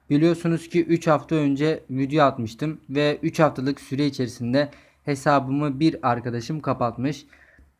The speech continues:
Neden kapattığı hakkında hiçbir bilgim yok. Yani anlamadım. Her neyse şu anda bakın benim şu anda kullanmış olduğum hesabımdasınız.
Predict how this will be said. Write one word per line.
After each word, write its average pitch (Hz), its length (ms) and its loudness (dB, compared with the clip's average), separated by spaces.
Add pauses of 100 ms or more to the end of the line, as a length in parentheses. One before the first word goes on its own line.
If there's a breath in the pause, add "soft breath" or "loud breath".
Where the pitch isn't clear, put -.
(120)
Neden 156 340 2
kapattığı 151 480 0
hakkında 151 340 -2
hiçbir 147 480 -2
bilgim 113 340 0
yok. 135 460 -2
Yani 127 520 0
anlamadım. 135 720 0 (1200 loud breath)
Her 185 320 4
neyse 131 340 0
şu 180 180 0
anda 170 240 4
bakın 160 340 0
benim 160 340 0 (200)
şu 170 220 2
anda 151 380 2
kullanmış 151 560 0
olduğum 139 320 0
hesabımdasınız. 113 960 -2